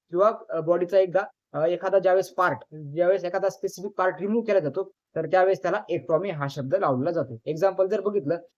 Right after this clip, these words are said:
तर इथे बघू शकता तुम्ही की appendectomy. ओके, appendectomy आता हे एका सर्जरीचं नाव आहे, ज्याच्यामध्ये आपण जे अपेंडिक्स आहे, तर ते आपण बॉडीमधून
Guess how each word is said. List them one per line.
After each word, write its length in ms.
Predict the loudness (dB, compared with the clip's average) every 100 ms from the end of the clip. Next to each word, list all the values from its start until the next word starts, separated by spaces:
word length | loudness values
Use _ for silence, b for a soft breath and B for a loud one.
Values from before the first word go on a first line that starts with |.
| _ -2
तर 60 |
इथे 140 | 0 2
बघू 180 | 2 0
शकता 240 | -2 -4
तुम्ही 240 | -4 -4
की 220 | -6 -8 -10 -4
appendectomy. 640 | -2 2 2 2 0 0 -2
ओके, 180 | -2
appendectomy 600 | -2 -2 -2 -2 -2 -2 -2
आता 180 | -2
हे 120 | 2 2
एका 140 | 0
सर्जरीचं 520 | -2 0 0 0 -2
नाव 140 | 0 2
आहे, 100 | 2
ज्याच्यामध्ये 380 | -2 -4 -2
आपण 200 | -2 -2
जे 80 | -6
अपेंडिक्स 540 | -4 -4 -4 -6 -4 -2
आहे, 220 | -2 -2 _ _ _ _ _ _ _ _ _
तर 120 | -2
ते 100 | 2
आपण 220 | 2 2 4
बॉडीमधून 440 | 4 4 -2 -2